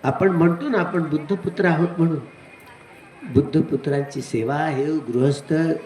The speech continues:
गृहत्यागी शारीरिक सेवा नाही करू शकणार. शारीरिक सेवा काय, त्यांची काय हागीमुती करणार काय भिक्षूंची?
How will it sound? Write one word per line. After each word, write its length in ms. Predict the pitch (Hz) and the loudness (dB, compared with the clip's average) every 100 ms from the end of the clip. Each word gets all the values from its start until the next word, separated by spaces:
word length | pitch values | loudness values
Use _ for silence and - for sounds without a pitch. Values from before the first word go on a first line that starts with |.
| - - - 117 | -16 -20 -10 0
गृहत्यागी 580 | 131 151 151 139 156 | 4 4 2 2 2
शारीरिक 520 | 156 - 113 139 165 170 | 2 0 0 2 2 2
सेवा 320 | - 127 156 | 0 2 2
नाही 200 | 127 143 | 2 2
करू 220 | 160 165 | 0 0
शकणार. 600 | 160 170 185 190 180 - - - - - - - - - - - - - - - - - - - | 0 0 2 2 2 -2 -14 -20 -20 -20 -20 -20 -20 -20 -20 -20 -20 -20 -20 -20 -20 -20 -18 -4
शारीरिक 420 | 123 135 180 202 | -2 2 2 0
सेवा 240 | - 185 196 | -2 -2 0
काय, 240 | 196 202 | 2 2
त्यांची 340 | 202 175 - | 2 -4 -4
काय 180 | 180 185 | -2 0
हागीमुती 600 | 185 131 127 170 196 208 | 0 -2 -2 2 2 2
करणार 360 | 180 175 196 226 | -2 0 0 0
काय 140 | 320 | 0
भिक्षूंची? 500 | 269 226 - 175 127 | 0 -2 -2 -2 -4